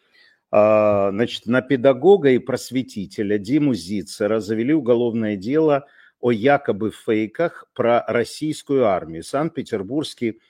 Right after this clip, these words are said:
э, городской суд утвердил решение о заочном аресте педагога.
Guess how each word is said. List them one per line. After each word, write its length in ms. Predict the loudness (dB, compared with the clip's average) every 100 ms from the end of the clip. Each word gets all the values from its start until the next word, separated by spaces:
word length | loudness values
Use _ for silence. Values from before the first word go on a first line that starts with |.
| _ _ _ _
э, 560 | 0 4 4 4 2 -2
городской 500 | -4 -2 -2 0 -2
суд 300 | -2 -2 -4
утвердил 480 | -4 -4 -4 -2 -2
решение 640 | -2 -4 -4 -4 -2 -2 -2
о 160 | -2
заочном 840 | -2 0 0 0 -2 -2 -6 -6 -4
аресте 520 | -4 -4 -8 -10 -12
педагога. 640 | -10 -6 -6 -8 -16 -18